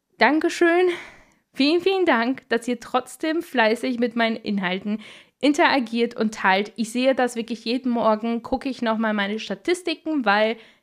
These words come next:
ich einfach immer positiv überrascht werde.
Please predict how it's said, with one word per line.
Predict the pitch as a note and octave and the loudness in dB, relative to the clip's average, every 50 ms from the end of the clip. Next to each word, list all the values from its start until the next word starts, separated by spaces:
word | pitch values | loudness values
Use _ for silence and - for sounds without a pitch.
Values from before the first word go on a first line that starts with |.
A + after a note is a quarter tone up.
| _ _ | _ _
ich | - F#3 - - - | -8 -8 -6 -2 0
einfach | A#3 B3 B3 C#4+ B3+ | 2 2 2 2 2
immer | C4 B3 A#3+ A#3+ | 2 2 2 0
positiv | - - C#4 F4 - - - D4 C#4+ B3 | -2 -2 -2 -2 -2 -2 0 0 0 2
überrascht | B3+ A3+ A3+ A3 G#3 G#3+ A3+ A#3+ - - _ | 0 0 0 0 2 2 0 0 -2 -6 _
werde. | - F#3 F3+ F3+ F#3+ F#3 F#3+ A3+ C#4+ | -4 -2 -2 -2 0 0 0 -2 -2